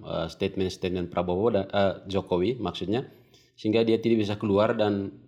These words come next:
kalau kita lihat di beberapa sesi, dia malah, eh, seperti dalam tanda petik dia seperti menyerah dari debat seperti itu. Akhirnya dia hanya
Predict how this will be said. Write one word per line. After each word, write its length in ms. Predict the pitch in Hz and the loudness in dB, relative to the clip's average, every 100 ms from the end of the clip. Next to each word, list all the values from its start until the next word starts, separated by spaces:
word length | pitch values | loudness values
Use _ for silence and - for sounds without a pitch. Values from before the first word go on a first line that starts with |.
| _ | _
kalau 160 | - 101 | -4 -2
kita 240 | 101 - | 0 0
lihat 240 | 104 107 127 | 2 2 0
di 160 | 117 | 0
beberapa 240 | 107 104 107 | 2 2 0
sesi, 560 | 104 104 - 151 147 - - _ _ | -2 -2 0 -2 -2 -14 -20 _ _
dia 240 | - 107 113 | -8 2 4
malah, 380 | 110 110 110 113 110 | 6 4 4 0 -8
eh, 260 | 101 95 | -4 -4
seperti 960 | 90 - - - 98 - 101 95 82 - | -4 -8 -4 -4 -4 0 2 2 -2 -12
dalam 320 | - - 92 90 | -4 -2 0 -2
tanda 160 | 87 90 | -2 -2
petik 400 | 87 - 101 95 | -4 -6 -6 -4
dia 480 | 87 87 85 78 78 _ _ | -2 0 0 -2 -10 _ _
seperti 540 | - - 82 85 - 85 | -18 -16 -12 -12 -6 -4
menyerah 480 | 87 92 95 92 82 | -2 -2 0 -2 -2
dari 400 | 82 82 78 - - _ _ _ | -4 -4 -6 -10 -18 _ _ _
debat 480 | - - 92 90 - | -8 -4 0 -2 -2
seperti 320 | - 80 87 | -12 -8 -4
itu. 80 | 87 | -2
Akhirnya 240 | 80 82 92 | -4 -2 -2
dia 240 | 92 85 | 0 0
hanya 320 | 82 82 80 | -2 -4 -6